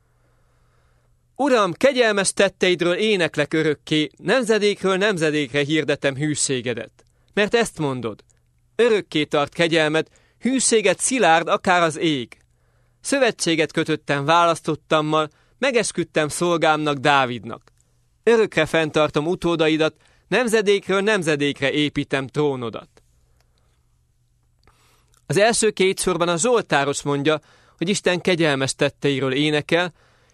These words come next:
és a következő két vers Isten válasza, amely egy profécia Dávid házára vonatkozóan.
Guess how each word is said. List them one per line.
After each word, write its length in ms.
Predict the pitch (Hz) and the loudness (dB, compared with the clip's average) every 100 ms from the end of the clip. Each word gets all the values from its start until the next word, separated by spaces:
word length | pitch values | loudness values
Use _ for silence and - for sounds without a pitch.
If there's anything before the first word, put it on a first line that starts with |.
| _ | _
és 100 | - | -6
a 80 | 180 | -4
következő 540 | 269 285 - 202 160 | 0 0 0 0 0
két 380 | 156 - 185 - | -4 0 0 0
vers 360 | 147 151 151 - _ | 0 0 0 -10 _
Isten 440 | 208 214 - 214 | -6 -2 0 0
válasza, 580 | 170 160 156 156 - 160 _ - | 2 4 2 0 -2 -2 _ -4
amely 180 | 180 | 0
egy 100 | 196 | 0
profécia 800 | 190 208 254 - 208 - - 180 | -2 -2 0 0 -2 -2 0 0
Dávid 480 | 156 180 185 143 131 | 2 2 2 0 -2
házára 500 | 147 135 131 135 131 | -2 -2 -2 -2 -2
vonatkozóan. 840 | 127 131 120 - 127 127 113 - | -4 -6 -8 -8 -8 -6 -8 -12